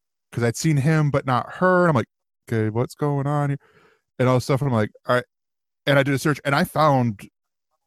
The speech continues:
like, v-, on the first page, a website that had his address, f-, a phone number, um, what if he had, had, uh, political party affiliations. I'm like, "Holy shoot."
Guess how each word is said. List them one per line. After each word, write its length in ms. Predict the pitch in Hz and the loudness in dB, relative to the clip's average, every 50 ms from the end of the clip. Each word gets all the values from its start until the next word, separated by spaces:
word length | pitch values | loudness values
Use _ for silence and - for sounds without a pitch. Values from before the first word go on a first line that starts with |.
| _ _ _ _ _ _ _ _ - | _ _ _ _ _ _ _ _ -12
like, 180 | 123 113 107 _ _ _ - | -10 -10 -12 _ _ _ -16
v-, 300 | 131 110 104 104 110 - - _ _ _ - | -16 -14 -14 -12 -14 -14 -16 _ _ _ -4
on 220 | 135 143 151 147 | -2 0 0 0
the 100 | 135 127 | -2 -2
first 300 | - - 139 131 - - | -2 -4 -4 -4 -4 -4
page, 320 | 143 127 113 101 92 - - _ _ _ _ _ _ _ _ - | -4 -4 -4 -4 -6 -10 -16 _ _ _ _ _ _ _ _ -6
a 60 | - | -4
website 260 | 123 127 123 - 135 - | -2 -2 -2 -2 -4 -4
that 120 | 135 117 | -4 -2
had 180 | 123 131 120 120 | 0 0 0 0
his 160 | 123 117 110 | 0 0 0
address, 880 | 120 117 117 110 110 120 113 113 113 113 113 107 - - - - - - _ _ _ - - | 0 0 0 0 0 0 2 2 2 0 0 -2 -6 -8 -12 -12 -14 -16 _ _ _ -16 -12
f-, 80 | - - | -8 -6
a 140 | 120 110 104 | -6 -6 -4
phone 320 | - - 123 117 113 113 | -4 -2 -2 -2 -2 -2
number, 480 | 113 113 113 110 113 110 110 110 107 107 _ _ _ _ _ _ _ _ _ _ _ _ _ | -2 -4 -4 -2 -2 0 0 0 -2 -4 _ _ _ _ _ _ _ _ _ _ _ _ _
um, 520 | - 107 101 101 98 95 92 92 90 90 - _ _ - | -4 -4 -2 -2 -4 -4 -6 -8 -12 -14 -16 _ _ -16
what 380 | 120 107 101 113 120 135 156 - | -14 -10 -6 -2 0 0 0 0
if 180 | - 135 131 - | 0 -2 -2 0
he 240 | 123 139 143 131 117 | 0 0 2 2 2
had, 220 | 113 139 131 139 - - - | 2 0 0 -2 -4 -8 -10
had, 300 | - - 120 120 120 113 _ - - | -6 -2 -2 -2 -2 -4 _ -10 -6
uh, 180 | - 120 110 104 | -4 -4 -4 -4
political 320 | - - 135 123 - 110 | -2 -4 -4 -2 -2 -4
party 380 | - - - - 123 123 120 117 | -6 -6 -4 -2 -2 0 0 -2
affiliations. 520 | 113 - 127 120 117 113 117 - 143 117 | -2 -2 -2 -2 0 -2 -2 -4 -6 -4
I'm 100 | 123 113 | -4 -4
like, 120 | 104 90 - _ _ _ _ _ _ _ _ _ _ _ _ _ _ _ _ _ _ _ _ | -4 -4 -6 _ _ _ _ _ _ _ _ _ _ _ _ _ _ _ _ _ _ _ _
"Holy 400 | - 107 107 113 127 139 147 143 | -10 -6 -6 -4 -4 -4 -6 -8
shoot." 1040 | - - - - - - - - 143 160 185 214 220 214 202 196 180 156 139 151 | -10 -12 -18 -20 -20 -14 -8 -6 -4 -4 -2 -2 -2 -4 -4 -4 -6 -6 -8 -10